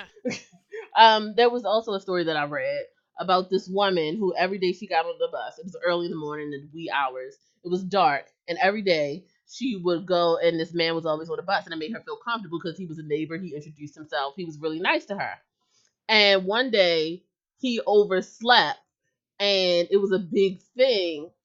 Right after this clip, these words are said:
Speaker 2: Like, he ran out, and he was all, like, out of breath. He was like, "I'm so sorry, I overslept. I just sit on the bus stop. I don't actually have to ride the bus. I have a car.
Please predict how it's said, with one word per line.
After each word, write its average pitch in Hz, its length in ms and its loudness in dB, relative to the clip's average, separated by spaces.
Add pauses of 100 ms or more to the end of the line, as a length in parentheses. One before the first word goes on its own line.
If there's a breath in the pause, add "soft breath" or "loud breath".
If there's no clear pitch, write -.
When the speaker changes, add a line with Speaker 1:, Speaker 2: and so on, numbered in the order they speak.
(280)
Speaker 2:
Like, 185 160 0
he 247 180 0 (120)
ran 202 320 6
out, 190 280 6
and 175 140 -2
he 220 100 -2
was 185 160 0
all, 180 240 4
like, 175 120 0
out 175 140 4
of 170 60 -4
breath. 175 180 0
He 180 80 -8
was - 100 -12
like, 180 140 -4
"I'm 190 80 -10
so 185 180 -6
sorry, 185 400 2
I 160 160 0
overslept. 175 580 -2 (200 loud breath)
I 190 80 2
just 196 200 -2
sit 196 100 0
on 180 100 -2
the 175 60 -2
bus 175 240 -2
stop. 165 180 0
I 170 60 -2
don't 160 120 -4
actually 175 200 -4
have - 120 -10
to 165 60 -12
ride 165 200 2
the 156 40 -14
bus. 165 260 0
I 151 60 -2
have 160 160 -2
a 147 60 -8
car. 170 400 2